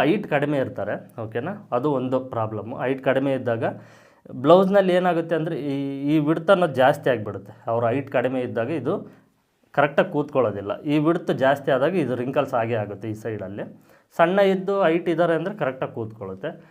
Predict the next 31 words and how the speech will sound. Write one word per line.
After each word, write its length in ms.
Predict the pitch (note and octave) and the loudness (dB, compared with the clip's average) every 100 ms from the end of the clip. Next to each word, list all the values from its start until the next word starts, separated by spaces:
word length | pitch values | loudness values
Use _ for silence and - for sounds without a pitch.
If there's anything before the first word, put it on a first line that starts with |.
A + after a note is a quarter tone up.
| _ - F3+ | _ -10 -4
ಇನ್ನೊಂದು 260 | G#3+ G3 G3 | 0 2 2
ಏನಾಗುತ್ತೆ 400 | F#3 D#3+ A#2+ A#2+ | 2 0 -2 -4
ಅಂದರೆ 200 | A2+ D#3 F#3+ - - - C#3 D3 | -4 -4 -6 -8 -14 -10 -6 -6
ಈಗ 160 | C#3+ C#3 C3+ C#3+ - - _ - C#3 | -2 0 0 -2 -8 -20 _ -2 0
ಮದುವೆ 260 | E3+ G3+ F#3+ D#3+ | 4 4 6 4
ಆದಂಥ 300 | F3 F3 F3+ C3+ | 4 0 0 0
ಹೆಣ್ಮಕ್ಳಿಗೆ 580 | D3 D3 C#3 A#2 B2+ D3+ | 0 0 0 -2 -2 -4
ಈ 40 | C#3+ C#3+ | -4 -2
ಚೆಸ್ಟ್ 360 | D#3 - - - - | -4 -4 -8 -4 4
ಪಾರ್ಟ್ 260 | D3 D#3 D3 | 4 4 0
ಏನಿರುತ್ತೋ 420 | C3+ A2+ A2 F3 D3 | -2 -4 -6 -6 -6
ಇದು 160 | C3 G3 - - _ - | -4 -6 -6 -14 _ -6
ಕರೆಕ್ಟಾಗಿ 460 | C#3 C#3+ D#3+ D3 G3 - - _ _ - | -6 -2 -4 -4 -6 -10 -20 _ _ -2
ಎದೆ 160 | C#3 F3 E3+ | 2 2 2
ಮೇಲೆ 140 | C3 A2 | 0 0
ಇರೋದಿಲ್ಲ, 300 | G#2 G#2+ A2 G3+ | -2 -4 -6 -4
ಸ್ವಲ್ಪ 260 | G#3 G3 G#3+ G#3+ - C#3+ C3 | -4 -2 -4 -6 -16 -4 2
ಡೌನ್ 200 | C#3+ C#3+ A2 | 4 2 -2
ಇರುತ್ತೆ, 240 | G#2 - A2 | -6 -10 -10
ಓಕೆನಾ, 280 | A2+ B2+ F3 - - | -8 -8 -8 -10 -10
ಚೆಸ್ಟ್ 220 | A#2 A#2 A2+ | -8 -8 -8
ಪಾರ್ಟ್ 200 | G#2 G2 | -8 -10
ಅನ್ನೋದು. 260 | G2 G2+ - - _ _ - | -14 -16 -16 -20 _ _ -8
ಅಂಥ 120 | E3 G3 G3+ | 0 2 4
ಟೈಮಲ್ಲಿ 300 | F#3+ F#3 E3+ | 4 4 4
ಏನಾಗುತ್ತೆ, 360 | D#3+ C#3 C#3+ F#3+ | 4 2 -2 -2
ಫ್ರಂಟ್ 220 | E3 D#3+ G3 | -2 -2 -2
ಸೈಡ್ 140 | F3+ D3+ | 0 0
ಪಾರ್ಟಲ್ಲಿ 420 | B2+ A#2 A#2 F3+ G#3 C#3 | 0 -2 -4 -6 -2 0
ಎಳ್ಕೊಳ್ಳುತ್ತೆ. 540 | F3 F#3 B2+ G#2 - - - | 2 2 0 -2 -8 -18 -12
ಈ 20 | B2 | -6